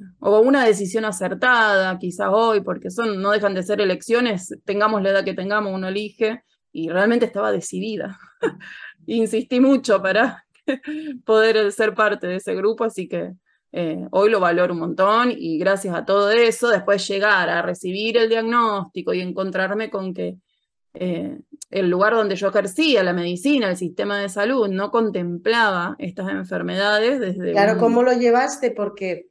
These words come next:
Speaker 2: mm, como tú, yo toda tu información la he sacado, como tú bien has
Speaker 1: Sí.
Speaker 2: dicho, que me dijiste, "Todo lo tengo actualizado en Instagram".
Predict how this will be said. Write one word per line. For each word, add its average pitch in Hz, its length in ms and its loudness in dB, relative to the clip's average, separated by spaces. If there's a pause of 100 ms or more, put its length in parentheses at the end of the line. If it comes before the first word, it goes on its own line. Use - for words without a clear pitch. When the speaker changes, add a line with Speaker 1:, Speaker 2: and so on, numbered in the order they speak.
(340)
Speaker 2:
mm, 180 380 -2 (280)
como 180 360 -4
tú, 196 420 0 (640)
yo 180 180 -4
toda 190 260 2
tu 196 60 0
información 180 640 -2
la 190 80 2
he 180 40 -6
sacado, 165 520 -8
como 151 300 -8
tú 160 100 -8
bien 165 180 -4
has 160 140 -4
Speaker 1:
Sí. 185 60 -6 (100)
Speaker 2:
dicho, 226 180 -6
que 170 100 -8
me 160 120 -4
dijiste, 160 520 -6
"Todo 233 360 0
lo 240 120 0
tengo 214 240 0
actualizado 180 640 -6
en 170 100 -6
Instagram". 175 640 -6